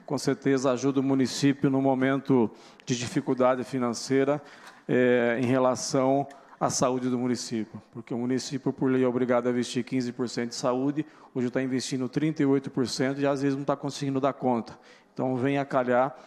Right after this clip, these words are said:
o momento pra atender algumas necessidades. Presidente, a quem nos ouve e nos assiste,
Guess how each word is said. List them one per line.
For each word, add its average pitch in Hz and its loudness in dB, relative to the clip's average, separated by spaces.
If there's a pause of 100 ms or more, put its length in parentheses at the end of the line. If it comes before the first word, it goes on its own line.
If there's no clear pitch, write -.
(220)
o 135 -12
momento 127 -2
pra 131 0 (220)
atender 131 -2
algumas 131 0
necessidades. 113 -2 (1700)
Presidente, 160 4
a 131 2
quem 175 2
nos 160 2
ouve 156 4
e - 0
nos 127 2
assiste, 123 0